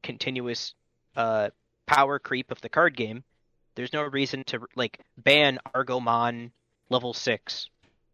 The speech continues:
that wouldn't get reprinted. Darn, Argomon level six can't use it anymore, 'cause no one's using it anyway. And if you're using stuff from even two or three sets ago, you're probably wrong. So this was just shoring up the holes of the few cards that do see play.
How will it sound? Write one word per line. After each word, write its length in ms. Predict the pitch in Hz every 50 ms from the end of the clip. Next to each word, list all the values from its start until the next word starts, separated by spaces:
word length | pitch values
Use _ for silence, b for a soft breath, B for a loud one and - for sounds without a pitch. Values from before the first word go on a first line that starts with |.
| _ _
that 160 | - 117 - 120
wouldn't 240 | 127 127 131 123
get 160 | - 127 - 123
reprinted. 420 | 123 117 - 123 113 110 101 95
Darn, 440 | - 151 165 175 170 151 127 113 -
Argomon 500 | - 120 139 147 151 147 151 151 151 147
level 180 | 143 139 143
six 340 | 131 - - 160 143 - -
can't 220 | - - 143 - -
use 220 | 156 156 135 139
it 80 | 120 113
anymore, 360 | 107 110 107 104 104 104 110
'cause 200 | - - - -
no 80 | 208
one's 140 | 196 180 156
using 200 | 180 160 - 160
it 80 | 160 - -
anyway. 500 | 131 135 123 110 95 90 - - - _ _ _ _ _ _ _ _ _ _ _ _ _ _ -
And 360 | 143 135 131 123 117 113 110 - _ _ -
if 180 | - 139 -
you're 80 | 143 131
using 320 | 147 175 190 - 202 170
stuff 260 | - - - 151 143 -
from 180 | - 143 135 -
even 280 | 139 143 - 139 127 120
two 200 | - - - 165
or 100 | 147 135
three 260 | - - - 160 196
sets 300 | - - 123 117 - -
ago, 200 | 135 - 123 110
you're 160 | 104 107 107
probably 420 | - - 117 107 104 107 107 113 104
wrong. 340 | 104 101 98 95 98 117 _ _ _ _ _ _ _ _ _
So 420 | - - - 120 117 117 110 104 - _ _ _ _ _ _ _ _ _ _ _ _ _
this 220 | 156 165 160 -
was 140 | 170 156 -
just 240 | - 143 131 - - _ _ _ _ _ _
shoring 420 | - - - 156 147 135 135 135
up 140 | 131 - _ -
the 80 | 127
holes 380 | - - 147 143 143 131 120 110 -
of 120 | 120 -
the 80 | - -
few 260 | - - 143 143 135
cards 400 | - - 139 131 127 123 117 -
that 200 | 120 104 - _
do 200 | - - 139 139
see 200 | - - - -
play. 360 | - - 76 62 - -